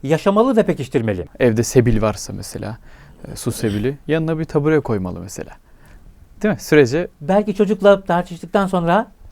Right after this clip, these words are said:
Speaker 1: e, bu meseleyi konuştuktan sonra, e, işte, "O-, oğlum, kızım,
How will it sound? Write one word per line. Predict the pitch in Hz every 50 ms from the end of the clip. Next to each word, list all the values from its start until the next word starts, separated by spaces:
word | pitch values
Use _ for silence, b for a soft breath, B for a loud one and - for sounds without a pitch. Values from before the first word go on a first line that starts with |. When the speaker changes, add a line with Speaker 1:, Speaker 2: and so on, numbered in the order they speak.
| - -
Speaker 1:
e, | 123 131 131 135 -
bu | 147 151 165
meseleyi | 151 151 165 156 - 165 170
konuştuktan | 165 165 160 147 - - - 180 165
sonra, | 156 - 139 135 147 180 202 196 b b b b b b -
e, | 120 135 139
işte, | 151 - - 175 165 - - -
"O-, | - - 85 - - -
oğlum, | - 185 175 190 175 143 131
kızım, | - 175 160 156 151 -